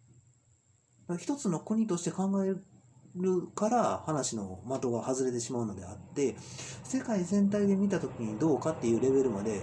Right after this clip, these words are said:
話、物事見れなきゃならないんですよ。カジノの話もそうだし、エネルギーの残存量問題、その自然再生、あ、まあ、あ、まあ、かつての水門回式玉発電とかね、その辺は全てを含めて。だから誰かが意地張ってる場合じゃない。僕に電話かける件も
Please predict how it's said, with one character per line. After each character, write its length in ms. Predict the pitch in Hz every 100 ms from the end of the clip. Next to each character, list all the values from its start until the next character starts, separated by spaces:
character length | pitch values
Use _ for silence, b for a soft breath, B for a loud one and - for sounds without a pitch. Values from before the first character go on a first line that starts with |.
| - -
話、 340 | 165 123 104
物 180 | 110 131
事 160 | 104
見 140 | 104 123
れ 80 | 131
な 80 |
き 100 | 113
ゃ 20 | 95
な 60 |
ら 60 | 98
な 60 |
い 20 | 92
ん 20 |
で 60 |
す 80 | -
よ。 80 | - - - - - - - - - - - - - - -
カ 100 | 208
ジ 100 | 202 165
ノ 100 | 147
の 40 |
話 300 | 160 151 -
も 80 | 135
そ 160 | 175
う 60 | 170
だ 80 | 165
し、 160 | 202 196 B -
エ 40 |
ネ 120 | 143
ル 60 | 139
ギ 60 | 120
ー 20 |
の 100 | 113
残 160 | 131 131
存 220 | 131 131
量 100 | 127
問 200 | 123 110
題、 140 | 90 - - -
そ 160 | - 123
の 60 |
自 160 | 117 135
然 120 | 131
再 160 | 131 123
生、 140 | -
あ、 80 | 120
ま 240 | 117 110
あ、 100 | 98
あ、 20 |
ま 80 | 117
あ、 40 | 104
か 120 | 147
つ 40 |
て 40 | 120
の 40 |
水 120 | 110
門 120 | 113 110
回 200 | 113 110
式 180 | 113
玉 140 | 110 113
発 140 | 110
電 100 | 95
と 80 | 95
か 80 | 92
ね、 80 | 104
そ 160 | 185
の 60 | 202
辺 120 | 196
は 60 | -
全 320 | - 180 220
て 100 | 214
を 40 |
含 280 | 202 120 156
め 80 | 92
て。 240 | - - _ B B B
だ 140 | 170
か 80 | -
ら 20 | 254
誰 80 |
か 120 | 269 -
が 80 | -
意 80 |
地 120 | 196 -
張 100 | -
っ 80 |
て 100 | -
る 100 | 143
場 120 | - 143
合 80 |
じ 100 | 135
ゃ 120 | 160 - _ _ 98
な 220 | 95 101
い。 140 | 101 _ _ _ -
僕 200 | 117 135
に 100 | 131
電 120 | 143
話 100 | 139
か 100 | 120
け 120 | 95 92
る 80 |
件 160 | 95 104
も 180 | 90